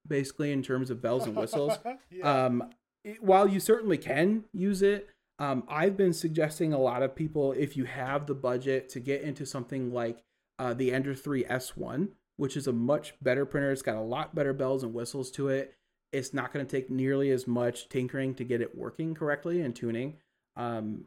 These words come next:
Speaker 1: or the Ender three V two, if you're not quite to the budget of the S one. It has more upgrades over the Ender three. Um, or if you just wanna do the Ender three and you like to tinker, then the Ender three is for you. You can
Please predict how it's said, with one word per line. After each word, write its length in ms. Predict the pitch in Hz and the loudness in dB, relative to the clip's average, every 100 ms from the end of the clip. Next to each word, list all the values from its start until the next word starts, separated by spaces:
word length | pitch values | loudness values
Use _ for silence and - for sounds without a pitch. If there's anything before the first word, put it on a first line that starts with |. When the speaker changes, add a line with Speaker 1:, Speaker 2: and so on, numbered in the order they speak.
| - | 2
Speaker 1:
or 180 | 160 151 | 4 6
the 140 | 147 | 6
Ender 200 | 147 143 | 4 2
three 260 | 135 156 147 | 0 0 2
V 220 | 135 143 | 0 -2
two, 500 | - 127 120 143 151 - | 0 2 4 2 -4 -6
if 200 | 139 139 | -6 -4
you're 100 | 135 | -4
not 280 | 127 135 - _ _ _ - | -4 -8 -16 _ _ _ -6
quite 280 | 143 156 - | -4 -4 -2
to 80 | 151 | -2
the 60 | |
budget 340 | 139 143 156 151 | 2 4 2 0
of 100 | 151 | 0
the 100 | 143 | 0
S 240 | 147 - | 0 0
one. 280 | 156 151 156 - - | 0 2 0 -6 -10
It 100 | - | -2
has 400 | 156 160 151 - _ _ _ 196 156 | 2 2 0 -12 _ _ _ -12 -8
more 240 | 143 139 131 | 0 0 2
upgrades 580 | 131 131 131 123 120 - | -2 -2 2 2 2 0
over 300 | 123 123 123 | 0 4 4
the 280 | 123 117 117 | 4 0 -2
Ender 300 | 123 117 113 | 0 0 -2
three. 400 | 123 117 113 - _ _ _ | -4 -2 -4 -6 _ _ _
Um, 400 | - 107 - 202 - - | -10 -6 -6 -8 -6 4
or 200 | 240 254 | 6 6
if 80 | |
you 60 | 247 | 4
just 140 | 240 | 0
wanna 120 | 247 220 | 2 2
do 80 | 214 | 4
the 80 | |
Ender 220 | 208 214 196 | 2 2 2
three 260 | 185 196 | 6 6
and 100 | 190 | 8
you 80 | 165 | 6
like 220 | 156 156 | 4 2
to 80 | 165 | 0
tinker, 400 | 156 156 185 190 | 0 2 4 4
then 120 | 151 | 4
the 80 | 139 | 2
Ender 180 | 151 147 | 2 2
three 220 | 147 139 | 0 -4
is 80 | 135 | -2
for 120 | - | -2
you. 140 | 131 131 | 2 2
You 160 | 123 | 2
can 380 | 131 151 127 - | 0 0 0 -2